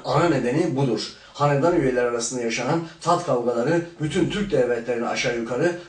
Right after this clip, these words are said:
görülmüştür ki bu da fetret dönemlerine, yani başsızlık dönemlerine yol açmıştır. C. Orta Asya'da ise de ve tabii ki orada olacaktır, Çin baskısı gündeme gelecektir.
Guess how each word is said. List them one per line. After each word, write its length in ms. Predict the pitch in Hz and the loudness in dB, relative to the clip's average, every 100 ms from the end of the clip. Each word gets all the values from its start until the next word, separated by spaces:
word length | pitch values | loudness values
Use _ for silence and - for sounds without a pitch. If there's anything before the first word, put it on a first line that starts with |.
| - | -4
görülmüştür 600 | 127 120 151 165 135 113 | -4 0 -2 0 -4 -2
ki 260 | 160 175 - 170 | -2 -2 -6 -2
bu 140 | 160 | 2
da 200 | 139 165 | 4 2
fetret 440 | - 135 135 123 | -2 -2 0 0
dönemlerine, 640 | 131 120 117 113 113 160 165 - - | -2 -2 0 -2 0 -2 -2 -6 -4
yani 300 | 139 131 110 | -2 -2 -2
başsızlık 520 | - - 135 175 - | -2 0 -2 -6 -4
dönemlerine 640 | 127 120 117 117 156 180 - - | -6 -2 -2 0 0 -2 -6 2
yol 140 | 170 | 4
açmıştır. 680 | - - - - - - - _ - _ _ _ - - | 4 0 -10 -10 -10 -12 -16 _ -20 _ _ _ -20 -10
C. 380 | 131 190 - - - _ _ _ _ _ - - _ _ _ - | 2 2 2 -2 -14 _ _ _ _ _ -20 -20 _ _ _ -2
Orta 340 | 151 240 277 294 | 4 6 8 6
Asya'da 600 | 285 339 - 247 214 214 | 4 4 4 4 4 4
ise 300 | 247 190 151 | 4 2 2
de 180 | 143 143 | 2 0
ve 120 | 143 | 2
tabii 260 | 214 180 | 0 0
ki 80 | 156 | 0
orada 240 | 170 175 143 | 0 2 0
olacaktır, 540 | 139 135 139 185 208 - - - | 0 -4 -6 -2 -4 -4 -18 -12
Çin 340 | - 269 320 294 | 0 4 6 6
baskısı 520 | 262 233 247 247 240 | 4 2 0 2 2
gündeme 400 | 156 143 135 123 | 2 -2 -4 -4
gelecektir. 640 | 117 113 110 120 110 - | -6 -6 -6 -6 -8 -10